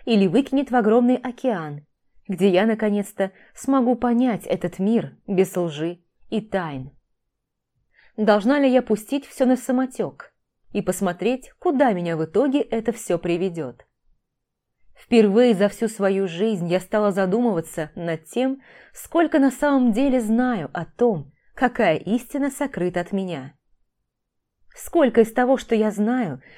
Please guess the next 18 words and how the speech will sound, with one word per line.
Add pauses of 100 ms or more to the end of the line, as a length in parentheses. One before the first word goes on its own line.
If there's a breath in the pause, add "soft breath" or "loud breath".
(120)
и
во
что
привыкла
верить, (200)
правда? (1080)
Я
чувствовала (380 soft breath)
своим
звериным
чутьём,
что
это
далеко
не
первое
моё
открытие